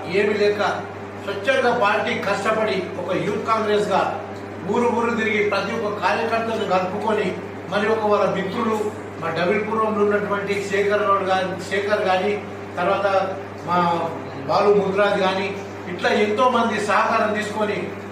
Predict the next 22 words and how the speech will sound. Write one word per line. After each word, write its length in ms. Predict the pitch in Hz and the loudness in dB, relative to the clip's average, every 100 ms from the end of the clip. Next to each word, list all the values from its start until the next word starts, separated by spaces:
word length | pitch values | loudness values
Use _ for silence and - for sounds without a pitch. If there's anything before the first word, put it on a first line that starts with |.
| - - | -10 -2
ప్రతి 340 | 180 - 240 | -2 0 0
గ్రామానికి 560 | 196 208 226 226 202 208 | 2 2 4 2 2 2
పోయి 440 | 208 208 175 170 - - | 2 2 0 -4 -6 -6
ప్రతి 480 | 180 185 269 226 - | -2 0 2 2 0
యూత్ను 340 | 233 247 220 202 | -2 -4 -2 0
కలుపుకొని, 680 | 202 202 226 233 202 - - - - | 2 0 0 0 0 0 -6 -10 -2
ప్రతికి 400 | 185 190 226 233 | -2 0 -4 -2
కూడా 200 | 220 208 | -2 0
నేను 240 | 208 208 | 0 0
మీ 60 | 190 | 0
అందరికీ 440 | 190 208 202 202 | 0 0 -2 0
ఉన్నా, 440 | 202 202 214 - - - - 180 | -2 0 0 0 -4 -10 -6 0
డబ్బులే 320 | 185 185 226 | 0 2 2
ముఖ్యం 380 | 202 - 226 202 | 0 0 0 2
కాదు, 420 | 202 208 - - - - | 2 2 0 -2 -6 -6
డబ్బులు 320 | 175 185 233 233 | -2 0 2 0
పెట్టిన 260 | 220 220 | 0 -2
వాళ్ళకి 320 | 220 214 175 | -2 -2 -2
విజయం 260 | 185 214 202 | -2 -2 0
దక్కది 640 | 185 190 226 220 214 - - - - | 0 0 0 -2 -2 -4 -8 -10 -6
అనే 260 | 170 214 202 | -4 0 0
ఉద్దేశంతో 600 | 180 240 240 240 214 220 | 2 2 4 2 2 0